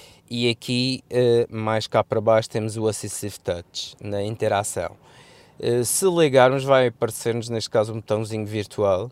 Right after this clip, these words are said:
Eh, atualmente, com o dez três três não tem esta, esta opção, mas com o I O S onze irá ter uma opção no qual, se, eh, carregarmos neste botão virtual e formos ao dispositivo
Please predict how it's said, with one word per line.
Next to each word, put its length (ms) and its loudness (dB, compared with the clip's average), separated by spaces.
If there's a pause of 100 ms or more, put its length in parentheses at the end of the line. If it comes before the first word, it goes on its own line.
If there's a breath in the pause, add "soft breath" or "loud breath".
(640 soft breath)
Eh, 400 6
atualmente, 720 6
com 80 -4
o 60 -2
dez 200 2
três 280 -6
três 400 -4
não 320 -4
tem 320 0
esta, 420 -8 (240)
esta 260 -6
opção, 380 -4
mas 380 0
com 180 -4
o 60 0
I 100 2
O 140 6
S 260 -2
onze 340 -8
irá 280 4
ter 180 -4
uma 160 -4
opção 340 -2
no 140 -6
qual, 280 0
se, 460 -4 (380 soft breath)
eh, 100 -6
carregarmos 480 2
neste 200 -6
botão 200 -4
virtual 540 0
e 60 -8
formos 460 -6
ao 180 2
dispositivo 760 -10